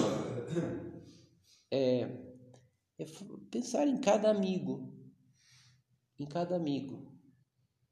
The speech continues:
Pensar em primeiro lugar, porque esse é o, digamos, não que seja o mais importante, mas é o mais básico, né? Tem que estar em primeiro, porque senão não vem o segundo.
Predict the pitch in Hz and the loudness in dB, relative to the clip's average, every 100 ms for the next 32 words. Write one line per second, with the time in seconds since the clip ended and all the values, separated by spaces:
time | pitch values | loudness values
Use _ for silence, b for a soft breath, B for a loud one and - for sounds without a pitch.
0 | _ _ _ _ - 147 175 208 214 196 | _ _ _ _ -4 2 4 4 2 0
1 | 226 165 180 277 330 - - - - 143 | 2 6 6 6 2 -6 -8 -10 0 4
2 | 135 139 - 156 143 120 - - - - | 8 6 4 4 6 4 0 -8 -14 -10
3 | 117 120 107 - - - 131 135 143 - | 0 2 2 -4 -10 -10 2 2 2 2
4 | 139 131 123 123 127 123 120 170 208 208 | 2 4 6 6 2 -2 0 2 2 0
5 | 123 110 113 120 120 143 - 147 - 127 | -2 -2 -2 2 2 2 4 6 6 2
6 | 113 - 110 147 165 113 - - - - | -4 -8 0 2 2 0 -8 -14 -16 -16
7 | - 127 147 - 127 135 131 135 180 170 | -4 -2 -2 4 4 6 0 4 4 4
8 | - - 123 131 135 123 131 123 - 120 | 2 -6 -2 0 2 2 2 0 -4 -2
9 | 139 139 127 | 0 0 -4